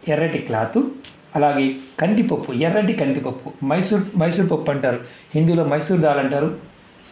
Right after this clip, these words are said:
దీన్ని కొన్ని ప్రాంతాల్లో బెంగళూరు పప్పు అంటారు. ఎర్ర కందిపప్పు, మైసూర్ పప్పు అంటాం కదా, అదనమాట. మీరు ఆదివారం నాడు స్నానం చేసి తర్వాత ఈ ఉపాయం చేయాలి. స్నానం చేయకుండా ఈ ఉపాయం పొరపాటు చేయకూడదు.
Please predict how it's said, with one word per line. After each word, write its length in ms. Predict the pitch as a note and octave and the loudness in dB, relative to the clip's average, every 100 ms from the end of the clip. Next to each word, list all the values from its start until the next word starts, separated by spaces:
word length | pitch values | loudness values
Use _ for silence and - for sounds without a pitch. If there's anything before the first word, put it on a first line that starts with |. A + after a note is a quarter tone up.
| - - | -16 -2
దీన్ని 400 | D#3+ D#3 D3 C3 | 2 4 2 0
కొన్ని 160 | C3+ D#3+ | 0 0
ప్రాంతాల్లో 440 | D#3 C#3+ D3+ D3 | 0 2 2 2
బెంగళూరు 480 | C3 C3 C#3 E3 D3 | 2 0 0 2 0
పప్పు 160 | C3 C3+ | -2 -2
అంటారు. 340 | B2+ B2+ D#3+ - - - - - - - - - | 0 0 -2 -6 -20 -20 -20 -20 -20 -20 -10 -2
ఎర్ర 200 | E3 E3+ | 0 0
కందిపప్పు, 640 | - C3 B2 A#2 G#2+ - - - - - - - - - - - - E3 | 0 0 -2 -4 -8 -10 -14 -16 -20 -20 -10 -10 -10 -20 -20 -20 -6 0
మైసూర్ 420 | E3+ E3+ F3+ - | 0 2 0 0
పప్పు 180 | D3+ D#3 | -2 -2
అంటాం 200 | D#3 C#3+ | 0 0
కదా, 200 | G#3 - - | 0 -4 -8
అదనమాట. 360 | A2+ A#2+ A#2 A2 - - - - - - - | -6 -4 -4 -6 -12 -20 -20 -20 -20 -8 0
మీరు 320 | F#3+ D#3+ D#3+ | 2 2 0
ఆదివారం 560 | D3+ G#3+ B3 A#3 G#3 E3+ | 0 2 4 4 4 2
నాడు 320 | C3 A#2 E3 - - - | 0 -2 -4 -6 -20 -20
స్నానం 560 | - C#3+ C#3 D#3 D#3+ - | -4 2 2 2 0 -4
చేసి 360 | G#2+ - A3 - - - - - - - - - - | -8 -2 -4 -4 -12 -20 -20 -20 -20 -20 -20 -8 0
తర్వాత 340 | D#3 G#3 A3 | 2 4 2
ఈ 80 | D#3+ | 2
ఉపాయం 240 | B2+ C3 | 0 -2
చేయాలి. 300 | B2 A#2 G#2 | -2 -4 -6
స్నానం 380 | - - D#3+ F#3 F3 | -6 0 2 2 2
చేయకుండా 280 | D#3 E3 D3+ | 2 2 2
ఈ 20 | |
ఉపాయం 220 | D3 D#3 | 0 -2
పొరపాటు 300 | D#3+ B2+ D#3 | -2 -4 -4
చేయకూడదు. 380 | - A2+ G#2+ | -4 -6 -6